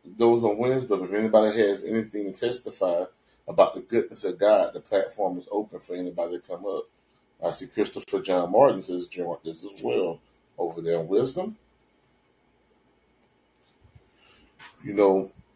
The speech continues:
the Lord is looking to use people's testimonies,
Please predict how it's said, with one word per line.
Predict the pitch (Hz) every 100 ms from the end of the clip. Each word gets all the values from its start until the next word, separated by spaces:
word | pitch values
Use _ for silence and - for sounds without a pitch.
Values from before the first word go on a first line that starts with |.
| _ -
the | 127
Lord | 131 135 123
is | 117 117
looking | 143 143 120 104 107 - _ _ _ _ _ _ _ _ _ _ _ _ _ _ _
to | -
use | 117 110 143 165 160 143
people's | - 143 139 - 104 98 -
testimonies, | 135 127 - 92 82 73 - - -